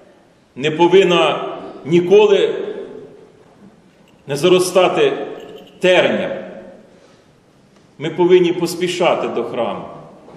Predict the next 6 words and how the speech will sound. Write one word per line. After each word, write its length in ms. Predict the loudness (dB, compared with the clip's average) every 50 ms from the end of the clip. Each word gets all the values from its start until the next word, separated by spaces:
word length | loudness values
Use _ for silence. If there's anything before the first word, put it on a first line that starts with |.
| -20 -20 -20 -20 -20 -20 _ _ _ _ -20 _ _
щоби 320 | -20 -14 -12 -6 -4 -4 -2
молитися 600 | -2 0 2 4 4 4 2 0 -4 -6 -8 -10
тут 280 | -10 -10 -10 -10 -10 -10 -14 -16 -20 -20 -20 -20 -20 -20 -20 _ -20 _ _ _ _ _ _ _ _ -14
за 520 | -4 -2 0 2 2 0 -2 -4 -8 -10 -14 -16 -16 -20 -20 -20 -20 -20 -20 -20 -20 _ -20 -20 -20 -20 -20 -20 _ _ _ -20 -20 -18 -18 -18 -16 -14
самих 340 | -6 -6 -4 -2 -2 -4 -4
себе, 680 | -4 -2 2 2 2 2 2 -2 -4 -4 -6 -12 -14